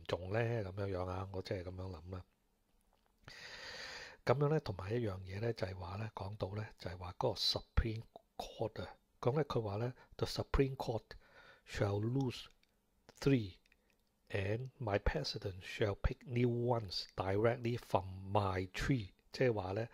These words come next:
呃，神就係話，上帝就話佢要喺佢嘅 fill up 個 Supreme Court。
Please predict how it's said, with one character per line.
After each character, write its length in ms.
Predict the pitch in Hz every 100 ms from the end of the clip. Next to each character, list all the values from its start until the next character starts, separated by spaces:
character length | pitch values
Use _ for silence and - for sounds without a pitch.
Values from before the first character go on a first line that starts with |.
| - - - - - - - - - _ _ -
呃， 320 | 104 92 95 _ _ 190 160
神 560 | - - - 95 95 95
就 140 | 107
係 160 | 101 101
話， 200 | 101 98
上 220 | 113 101
帝 140 | 107
就 100 | 107
話 220 | 101 98 - _ -
佢 640 | - - 107 110 117 113
要 100 | 113
喺 520 | 107 - 98 104 131
佢 280 | - 107 101
嘅 40 | 104 _ -
fill 300 | - 120 120
up 120 | -
個 180 | - 98
Supreme 840 | - - - _ - 131 117 113
Court。 340 | - - 120